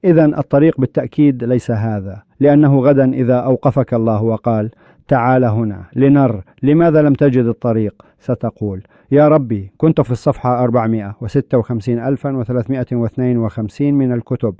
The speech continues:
لم أصل إلى النهاية لأقرأها كلها بعد." ومت. والله سيقول: "نعم بالطبع، تفضل، لأنك على حق." إلا إذا كان طريق العرفان ليس طريق الكتاب على الإطلاق.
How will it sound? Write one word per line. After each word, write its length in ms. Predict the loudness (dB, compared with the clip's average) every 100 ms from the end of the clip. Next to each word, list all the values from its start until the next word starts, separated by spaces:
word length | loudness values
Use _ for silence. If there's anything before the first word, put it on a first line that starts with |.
| _
لم 200 | 2 2
أصل 360 | 2 -4 -4 -2
إلى 160 | -2
النهاية 520 | -2 -2 -2 0 -2 -2
لأقرأها 720 | -4 -4 -4 -6 -4 -4 -4 -4
كلها 520 | -4 -4 -2 -4 -4
بعد." 340 | -4 -4 -8 _ _ -4
ومت. 720 | 0 2 2 -2 -6 _ _ _ _
والله 360 | -6 -2 -4 -4
سيقول: 600 | -6 -8 -6 -6 -6 -8 _ -2
"نعم 420 | -2 -2 -6 -10 -10
بالطبع، 500 | -12 -4 -4 -4 -14 _ _
تفضل، 500 | -6 -6 -6 -12 -12 -8
لأنك 400 | -6 -2 -4 -4
على 220 | -4 -6 -8
حق." 200 | -14 -18 _ _ 0
إلا 280 | 2 2
إذا 160 | 2 0
كان 280 | 0 -2 -2
طريق 400 | 0 0 2 0
العرفان 560 | 0 -2 -2 -4 -4 -4 0
ليس 340 | 2 2 -2
طريق 420 | -2 0 -2 0
الكتاب 540 | -4 -4 -4 -2 -2 -4
على 240 | -4 -4
الإطلاق. 520 | -6 -10 -10 -10 -10